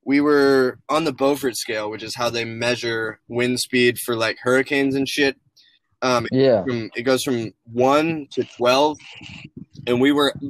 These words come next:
Speaker 1: about halfway between eight and nine, crossing the Gulf Stream current, um, which is, like, really kind of intense. So essentially, if you imagine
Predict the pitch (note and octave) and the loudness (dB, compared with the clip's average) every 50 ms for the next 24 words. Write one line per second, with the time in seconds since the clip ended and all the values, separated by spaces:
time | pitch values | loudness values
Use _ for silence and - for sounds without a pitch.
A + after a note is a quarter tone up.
0 | B2+ - - D#3+ E3 E3+ D#3+ D3 - - D3+ D3+ D#3 C#3+ - D3+ C#3+ C3+ A#2 B2 | -12 -6 -2 2 2 4 2 2 0 0 0 0 0 0 0 0 0 0 0 -2
1 | A#2 - C3+ B2+ A#2 - - A#2 B2+ B2 A#2 - A2+ A2+ A2+ A2+ A2 A2 G#2+ G#2 | -4 -6 -6 -6 -6 -8 -6 -4 -4 -2 -4 -4 -8 -10 -12 -12 -10 -10 -10 -10
2 | G#2+ A2 A2+ B2 B2 - - _ _ _ _ _ _ _ - - C#3 C3 B2+ A#2+ | -10 -12 -16 -18 -20 -20 -20 _ _ _ _ _ _ _ -8 -2 0 0 2 0
3 | - C3 B2 A#2+ A#2 A#2 A2+ G#2+ A2+ G#2 B2 A#2 A#2+ A#2+ - - C#3 C3+ C3+ C3 | 0 -2 -4 -4 -4 -4 -6 -8 -6 -2 0 0 0 0 -2 -2 0 0 0 0
4 | - D3+ D3 D#3+ F3+ F#3 - - _ _ _ _ _ _ - - - - _ _ | 0 0 0 0 0 -2 -6 -10 _ _ _ _ _ _ -20 -20 -20 -20 _ _
5 | _ _ - B2+ C3 B2+ B2 A#2+ A2 A2 B2 B2+ B2 D3+ C#3 C#3+ D3 C3+ A#2 A#2+ | _ _ -2 0 2 4 2 2 0 0 -2 -2 0 0 0 0 0 0 0 0
6 | C#3 D#3+ E3 D#3+ D3 B2 D3+ D3+ C#3 C3+ A#2+ A#2 A2 - - C#3+ B2+ A2+ G2+ - | 0 0 0 0 0 -2 -2 -2 -2 -2 -2 -4 -6 -6 -4 -4 -4 -4 -4 -6
7 | - B2+ A#2+ A#2 A2+ - C3+ C3 B2+ C3+ C3+ B2+ A#2+ A#2+ C3+ C3+ C3+ B2+ B2+ B2+ | -4 -4 -2 -2 -2 -4 -4 -4 -2 0 0 0 0 0 0 -2 0 0 0 0
8 | B2+ C3 B2+ B2 B2 B2 A#2+ A#2 A2+ | 0 0 0 -2 -4 -4 -4 -6 -8